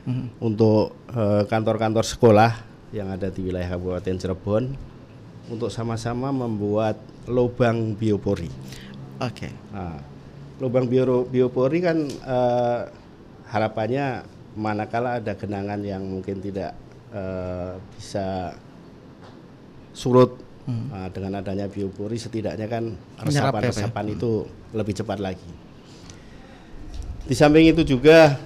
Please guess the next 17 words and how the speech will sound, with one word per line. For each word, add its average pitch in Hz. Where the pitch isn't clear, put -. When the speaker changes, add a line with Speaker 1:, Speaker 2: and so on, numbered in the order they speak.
Speaker 2:
eh, 110
Kodim 120
juga 95
telah 95
melaksanakan 95
pengumpulan 95
logistik. 98
Di 87
antaranya 95
kalau 98
menghadapi 92
banjir 92
tentu 95
saja 104
pakaian 110
layak 110
pakai. 98